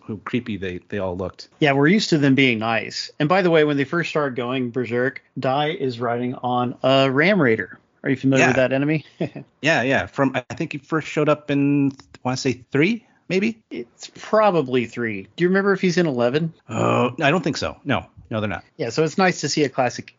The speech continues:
Speaker 2: monster like that come to life in the anime.
Speaker 1: Yeah, and it's so goofy, but my favorite part of that episode is Yvonne running around,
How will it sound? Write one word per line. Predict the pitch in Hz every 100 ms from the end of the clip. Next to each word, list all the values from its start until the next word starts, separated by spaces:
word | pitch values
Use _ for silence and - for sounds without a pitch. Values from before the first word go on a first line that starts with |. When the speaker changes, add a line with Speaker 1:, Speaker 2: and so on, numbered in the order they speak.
| -
Speaker 2:
monster | 135 117 -
like | 113 101 -
that | 98 - 85
come | 120
to | 113
life | 107 98 -
in | 107
the |
anime. | 131 170 87 92 -
Speaker 1:
Yeah, | 175 98 - -
and | 131 131 123 120 120 _ -
it's | 113
so | - - 147 175
goofy, | 147 - 135 131 151 175 - - -
but | 131
my | 120
favorite | 113 127 139 151
part | - 135 135 131
of | 127 120 107
that | 117 120 - _
episode | 117 120 120 135 139 147 -
is | 117 104
Yvonne | 95 104 104 113 117 113 - -
running | - 120 139
around, | 143 131 120 120 117 120